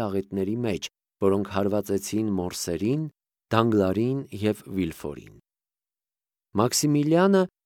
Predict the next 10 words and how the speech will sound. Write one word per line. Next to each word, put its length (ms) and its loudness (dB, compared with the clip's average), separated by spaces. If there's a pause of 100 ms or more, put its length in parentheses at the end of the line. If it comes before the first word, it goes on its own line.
(100)
որն 240 10
այցելության 720 2
էր 80 0
եկել, 460 4 (340)
լսում 320 4
էր 160 -4
նրանց, 480 -4
կամ 320 0
ավելի 340 0 (100)
ճիշտ 260 -4